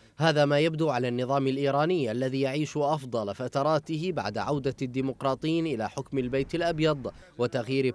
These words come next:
بايدن لنهج السياسة الصارمة تجاه النظام بطهران.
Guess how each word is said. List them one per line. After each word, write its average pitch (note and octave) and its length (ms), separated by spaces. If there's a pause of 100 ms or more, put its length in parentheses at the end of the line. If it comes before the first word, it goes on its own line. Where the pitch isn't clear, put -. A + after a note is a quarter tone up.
بايدن D3 420
لنهج B2 380
السياسة C3 580
الصارمة C3 600
تجاه A2+ 380
النظام G#2+ 480 (140)
بطهران. B2+ 680